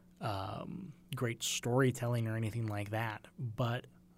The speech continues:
a very, very watchable film, a very fascinating story and film from the era. Um, a great experiment aesthetically by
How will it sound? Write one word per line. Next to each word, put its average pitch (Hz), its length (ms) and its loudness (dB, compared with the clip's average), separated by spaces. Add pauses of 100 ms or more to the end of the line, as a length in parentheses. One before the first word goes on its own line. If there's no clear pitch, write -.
(220)
a 127 40 0
very, 127 560 8
very 127 240 8
watchable 110 680 2
film, 104 340 -4
a 120 80 -4
very 120 280 -2
fascinating 117 960 0
story 113 520 2
and 98 140 -4 (640)
film 117 320 4
from 117 260 2
the 104 160 2
era. 107 340 0 (720)
Um, 104 540 0 (580)
a 123 80 2
great 120 240 2
experiment 117 760 4
aesthetically 113 640 2
by 110 560 2